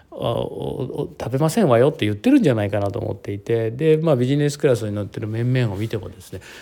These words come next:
別にそんなフレンチ洋食食いたいっ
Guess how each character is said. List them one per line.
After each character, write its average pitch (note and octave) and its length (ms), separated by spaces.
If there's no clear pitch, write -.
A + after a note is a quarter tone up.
別 G#2+ 180
に A#2+ 140
そ C#3+ 260
ん G#3+ 300
な G#3 120
フ - 220
レ G3 120
ン F3 120
チ G#2+ 520
洋 B2 200
食 B2+ 360
食 - 220
い C#3 60
た F#3+ 160
い C#3+ 60
っ B2 60